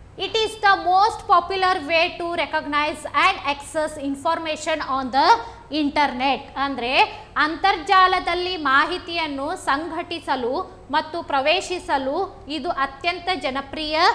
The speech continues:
ಮಾರ್ಗವಾಗಿದೆ. ಮಾರ್ಗ ಅಂದ್ರೆ ಏನ್ರಿ ಇಲ್ಲಿ? ದಾರಿ, ವೇ.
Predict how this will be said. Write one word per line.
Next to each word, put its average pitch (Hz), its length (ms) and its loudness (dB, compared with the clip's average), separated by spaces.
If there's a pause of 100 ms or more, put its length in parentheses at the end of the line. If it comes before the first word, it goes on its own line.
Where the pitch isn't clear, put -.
(300)
ಮಾರ್ಗವಾಗಿದೆ. 254 960 2
ಮಾರ್ಗ 247 400 -6
ಅಂದ್ರೆ 285 220 -4
ಏನ್ರಿ 285 200 -4
ಇಲ್ಲಿ? 311 460 2
ದಾರಿ, 262 600 0
ವೇ. 277 160 2